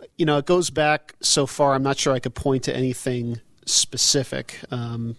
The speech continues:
my interest in aviation goes back probably f-, a little bit farther than I can remember, but, um, when I was a kid growing up,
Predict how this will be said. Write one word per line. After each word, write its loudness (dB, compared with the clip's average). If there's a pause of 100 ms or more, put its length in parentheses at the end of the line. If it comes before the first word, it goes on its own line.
my -6
interest -4
in -4
aviation -2
goes -2
back -4
probably -2
f-, -10
a -10
little 0
bit -6
farther -2
than -6
I -2
can -8
remember, -4
but, -4 (480)
um, 0
when 0
I 0
was -2
a -6
kid -4
growing 0
up, 0